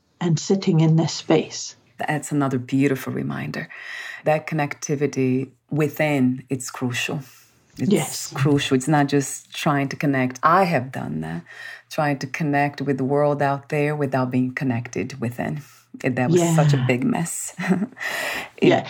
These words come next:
Speaker 2: didn't
Speaker 1: And
Speaker 2: work.
Speaker 1: so then, like you say, then, then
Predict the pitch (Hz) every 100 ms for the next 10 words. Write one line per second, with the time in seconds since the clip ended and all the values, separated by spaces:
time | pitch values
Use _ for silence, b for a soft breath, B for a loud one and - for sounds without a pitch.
0 | B 156 262 247 - 240 240 240 226 220
1 | 220 208 208 - 254 247 220 - 196 196
2 | 202 196 196 196 190